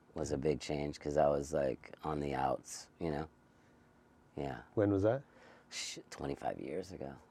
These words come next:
Speaker 2: Wow.
Speaker 1: Yeah, it was like that die or live moment,
Speaker 2: Yeah, yeah.
Speaker 1: and I li-, I said, "I wanna live," you
Speaker 2: Sure.
Speaker 1: know? So that would be big.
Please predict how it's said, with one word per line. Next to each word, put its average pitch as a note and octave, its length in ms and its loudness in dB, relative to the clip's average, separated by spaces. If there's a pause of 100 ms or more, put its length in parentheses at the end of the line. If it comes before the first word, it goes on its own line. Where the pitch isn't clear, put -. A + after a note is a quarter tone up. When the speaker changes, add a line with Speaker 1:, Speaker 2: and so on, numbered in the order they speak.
(120)
Speaker 2:
Wow. G2 160 2
Speaker 1:
Yeah, E2 240 0
it F2 60 2
was F2 120 0
like F2+ 180 6
that D#2 280 4
die E2 300 10
or D#2 160 6
live D#2 500 4 (200)
moment, E2 440 4
Speaker 2:
Yeah, G2 140 4
yeah. E2+ 60 2
Speaker 1:
and D2+ 280 0
I D2 160 4
li-, D2 380 4
I D2+ 240 4
said, D2+ 260 2
"I C#2+ 80 4
wanna D2 240 0
live," C#2+ 380 2 (120)
you D2+ 120 -6
Speaker 2:
Sure. G2+ 160 4
Speaker 1:
know? F2 180 0
So - 220 -2
that D2 180 6
would C#2 120 2
be B1+ 180 -2 (180)
big. C2 300 -2